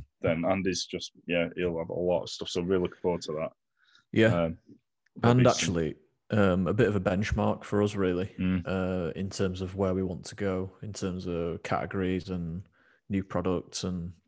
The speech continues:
Speaker 2: sort of diversifying our offering a little bit, or
Speaker 1: Yeah.
Speaker 2: a lot, um, because of Proof Food, you know, you can get,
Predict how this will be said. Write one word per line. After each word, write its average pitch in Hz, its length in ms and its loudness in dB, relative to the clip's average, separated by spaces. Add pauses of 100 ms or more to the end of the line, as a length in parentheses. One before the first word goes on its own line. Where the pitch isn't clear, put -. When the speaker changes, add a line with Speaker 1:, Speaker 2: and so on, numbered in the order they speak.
Speaker 2:
sort - 180 -6
of 87 60 -6
diversifying 92 680 -2
our 92 200 -4
offering 101 300 -4
a 107 60 2
little 98 160 0
bit, 107 160 2 (480)
or 101 80 4
Speaker 1:
Yeah. 87 120 2
Speaker 2:
a - 20 -2
lot, 95 380 -2 (280)
um, 92 360 -2
because 90 280 -6
of 95 100 -8
Proof 95 220 0
Food, 87 300 -4
you 90 60 -8
know, 82 80 -6
you - 100 -8
can 90 180 -8
get, 90 280 -2